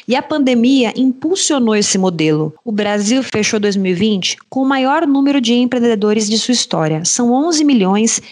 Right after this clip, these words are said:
e trezentos e dezesseis mil meis, segundo dados do Portal do Empreendedor do Governo Federal,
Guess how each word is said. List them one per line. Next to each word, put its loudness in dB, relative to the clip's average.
e 0
trezentos 0
e 0
dezesseis 0
mil 4
meis, 2
segundo 0
dados -2
do 0
Portal -2
do -2
Empreendedor 0
do -2
Governo 0
Federal, 0